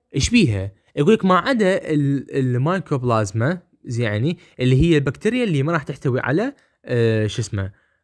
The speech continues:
آه، آه، ما راح تحتوي على سيل وول، راح يكون بيها بس سيل ميمبرين.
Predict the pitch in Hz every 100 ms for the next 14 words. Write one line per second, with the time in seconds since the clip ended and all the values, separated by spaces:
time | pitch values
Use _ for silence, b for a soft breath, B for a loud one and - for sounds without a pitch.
0 | _ _ 76 80 - - - 113 123 117
1 | 110 160 196 202 156 - 131 113 117 120
2 | 107 113 123 127 131 160 151 139 196 -
3 | - 202 160 107 104 101